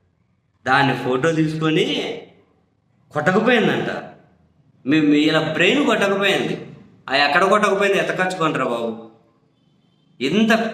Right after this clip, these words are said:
పిచ్చి పిచ్చిగా అబద్ధాలు. ఓరే, మూడు దశాబ్దాల నుంచి ఇదే బతుక,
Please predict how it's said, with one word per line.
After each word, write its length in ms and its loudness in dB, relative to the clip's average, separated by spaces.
పిచ్చి 220 -6
పిచ్చిగా 460 0
అబద్ధాలు. 760 0
ఓరే, 880 0
మూడు 240 4
దశాబ్దాల 560 2
నుంచి 240 0
ఇదే 180 2
బతుక, 680 0